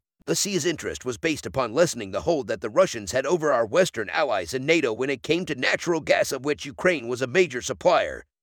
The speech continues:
Snipers on the roof was a central strategy in this successful coup attempt. However, Ukraine was not the only country to experience this strategy in recent years, and the central player is always George Soros.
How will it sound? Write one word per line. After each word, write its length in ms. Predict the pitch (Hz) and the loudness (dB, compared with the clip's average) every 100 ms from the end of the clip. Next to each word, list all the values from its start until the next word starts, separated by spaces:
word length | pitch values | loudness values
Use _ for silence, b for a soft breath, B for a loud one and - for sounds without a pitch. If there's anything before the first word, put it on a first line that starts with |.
| _ | _
Snipers 540 | - - 202 170 123 117 | -8 2 2 4 0 -2
on 80 | |
the 100 | 110 | -4
roof 240 | 113 170 - | 4 4 4
was 140 | 107 | -4
a 60 | 110 | -2
central 360 | 165 165 113 | 0 0 -2
strategy 540 | 98 - 170 139 107 113 | -6 2 4 2 -4 -6
in 80 | 120 | -2
this 160 | 143 | -2
successful 580 | - 113 - 127 - 147 | -2 -4 0 0 0 -6
coup 200 | - 185 | -2 -2
attempt. 480 | 185 - 147 82 - _ _ b | -2 0 0 0 -12 _ _ b
However, 440 | - 233 196 107 85 - | 2 4 4 2 -6 -6
Ukraine 400 | 165 - 143 104 | -6 2 2 2
was 160 | 110 113 | -2 0
not 180 | 160 | 0
the 120 | 135 135 | 0 -2
only 220 | 147 135 | 0 0
country 340 | - - 117 92 | 0 0 -2 -4
to 100 | 131 | -6
experience 600 | 101 - 208 143 87 - | -6 -2 -2 0 -6 -8
this 200 | 113 - | -6 -4
strategy 520 | - 156 147 113 117 | 4 4 4 -2 -4
in 80 | 113 | 0
recent 360 | 165 147 131 | 0 0 -4
years, 340 | 147 120 95 - B | -2 -4 -4 -10 B
and 140 | - 151 | -4 0
the 80 | 127 | 0
central 380 | - 180 165 | 0 0 0
player 360 | 120 165 147 104 | 0 2 2 0
is 140 | 120 | -2
always 300 | 139 147 135 | 2 2 2
George 340 | 90 160 147 - | 0 0 0 -2
Soros. 560 | 160 156 90 58 - | -2 0 -2 -4 -10